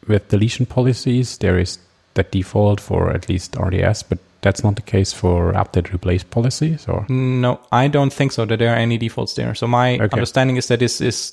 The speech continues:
Speaker 2: that the default is delete, yeah, for update replace policies
Speaker 1: Okay.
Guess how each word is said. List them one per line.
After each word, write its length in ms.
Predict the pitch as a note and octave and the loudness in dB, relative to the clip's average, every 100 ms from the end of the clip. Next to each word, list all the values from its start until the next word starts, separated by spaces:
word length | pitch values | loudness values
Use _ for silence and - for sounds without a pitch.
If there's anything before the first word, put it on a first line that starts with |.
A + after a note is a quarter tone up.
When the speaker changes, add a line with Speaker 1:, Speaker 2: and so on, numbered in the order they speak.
| - | 0
Speaker 2:
that 280 | A#2 A#2 | 0 2
the 80 | A#2 | -4
default 320 | A#2 C#3 B2+ | -2 0 0
is 160 | A2+ - | 0 -2
delete, 380 | G#2+ G#2 A2 - - | -4 -4 -6 -10 -10
yeah, 120 | - - _ | -10 -10 _
for 160 | - - | -8 -6
update 260 | A2+ A#2+ A#2+ | -4 -6 -6
replace 320 | B2 A#2+ - | -8 -8 -10
policies 380 | - A#2 G2+ - | -8 -4 -4 -4
Speaker 1:
Okay. 120 | F2+ | -6